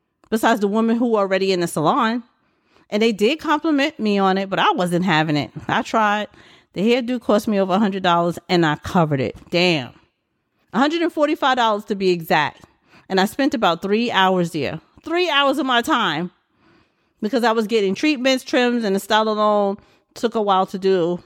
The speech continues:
So, so much so that there were, like, two people in my head doing that two-strand twist.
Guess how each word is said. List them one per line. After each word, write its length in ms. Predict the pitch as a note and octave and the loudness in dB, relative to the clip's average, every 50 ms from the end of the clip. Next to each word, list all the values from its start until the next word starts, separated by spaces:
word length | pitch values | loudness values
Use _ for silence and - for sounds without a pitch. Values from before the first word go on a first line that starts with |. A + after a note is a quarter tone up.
| _ _ | _ _
So, 420 | - - A#3 G#3 F#3 F3+ F3+ F3+ | -10 -4 0 0 2 2 0 0
so 160 | - - A#3+ | 0 0 0
much 180 | A3 G3+ F#3 - | 2 0 -2 -2
so 260 | - - A3+ G3+ F#3 | -2 0 2 2 2
that 280 | F3+ C#3+ F#2 F2+ - - _ - - - _ _ - - | 0 -2 -4 -6 -8 -12 _ -20 -20 -20 _ _ -8 -4
there 140 | F3 F3 | -2 0
were, 60 | E3+ D3+ | 2 0
like, 180 | C3+ C3+ - | 0 -2 -4
two 180 | - - A#3+ A3 | -2 -2 -2 0
people 320 | - - A#3 A3 - F#3+ | 0 0 -2 0 0 0
in 80 | F3+ E3+ | 2 2
my 160 | F3 D#3+ D#3 | 4 2 2
head 540 | E3+ E3 E3+ G3+ A3+ A3 G3 E3+ D#3 C#3 - - - _ _ _ _ _ _ _ _ _ _ _ _ _ - F#3 | 2 0 0 0 2 2 2 2 0 -2 -4 -10 -18 _ _ _ _ _ _ _ _ _ _ _ _ _ -8 -4
doing 260 | F3 G3 F#3+ F#3 F3+ | 0 0 2 2 2
that 180 | F3 D#3+ - | 0 0 -2
two-strand 500 | - - A3 G3+ - - G3+ F#3 F#3 F3 - | 0 0 0 0 0 0 0 0 2 0 0
twist. 440 | - A3 G3 C#3+ B2+ E3+ - - | 0 0 0 0 0 -4 -6 -12